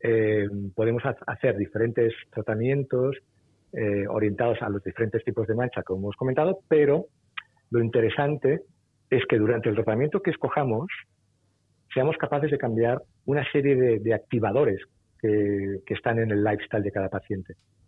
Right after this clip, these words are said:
Porque cuando acabemos el tratamiento, hayamos despigmentado,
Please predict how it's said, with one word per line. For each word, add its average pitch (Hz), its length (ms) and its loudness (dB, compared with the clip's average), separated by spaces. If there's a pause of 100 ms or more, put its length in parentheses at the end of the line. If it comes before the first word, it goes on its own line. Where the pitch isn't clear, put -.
(120)
Porque 113 200 -4
cuando 107 180 0
acabemos 131 340 0
el 156 80 0
tratamiento, 147 540 0
hayamos 110 340 0
despigmentado, 120 840 -2